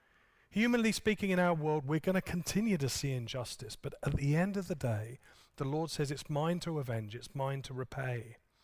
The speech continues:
And when we hear of injustice and suffering, like the story that we, we read in, in, in this chapter about David's situation, and when we hear of injustice and suffering today,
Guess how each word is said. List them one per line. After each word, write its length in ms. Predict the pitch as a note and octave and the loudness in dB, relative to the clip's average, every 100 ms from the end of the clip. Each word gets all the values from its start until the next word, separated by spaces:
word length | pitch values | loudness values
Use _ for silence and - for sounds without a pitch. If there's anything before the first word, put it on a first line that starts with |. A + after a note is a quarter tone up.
| _ _ _ _ _ _ _ _ _ _ _ _ _ - | _ _ _ _ _ _ _ _ _ _ _ _ _ -8
And 100 | D3 | -6
when 100 | D#3 | -2
we 100 | D#3 | -2
hear 440 | - A3 B3 F3 | 0 2 4 4
of 100 | A#2+ | 2
injustice 760 | B2 A2+ F#3+ F3 - D3+ - A#2+ | -2 -4 -4 -6 -6 -6 -6 -8
and 100 | A2 | -8
suffering, 560 | - F#3 - D3+ A#2+ - - - - - | -2 -2 -2 -2 -2 -6 -18 -20 -14 -2
like 320 | C#3 G3 G3+ | 2 4 2
the 80 | E3 | -4
story 320 | - F3+ D#3 | 0 2 2
that 120 | D3+ | 0
we, 320 | C3 C#3 C3+ - - | 0 0 0 -6 -6
we 100 | C#3 | -2
read 260 | C#3 D#3 D3+ | 2 4 4
in, 200 | C3+ C3 - | 2 -2 -4
in, 280 | C3+ A#2+ A#2+ | -2 -2 -6
in 140 | - C3 | -4 -2
this 160 | C#3 | 0
chapter 460 | - D3+ C3+ - C3 | -2 -4 -4 -4 -4
about 280 | A#2 A#2+ - | -2 -2 -2
David's 680 | C3 C3 B2+ - - - - _ _ _ _ _ _ _ _ | 0 0 -2 -6 -8 -8 -14 _ _ _ _ _ _ _ _
situation, 800 | - C3 - B2 A2+ A2 B2 C3 - _ _ - - | -10 -8 -6 -4 -4 -4 -6 -12 -20 _ _ -20 -10
and 100 | C#3+ | -4
when 80 | C#3+ | -2
we 120 | D3 | -2
hear 300 | C3+ G3 G#3+ | 2 4 4
of 180 | F#3+ D3 | 2 0
injustice 640 | C#3 A#2 E3+ - D#3+ - | -2 0 0 0 -4 -6
and 100 | C#3 | -6
suffering 400 | - D3+ - C3 | -4 -4 -4 -8
today, 560 | A#2 B2 B2 A#2 A2+ | -6 0 2 0 -2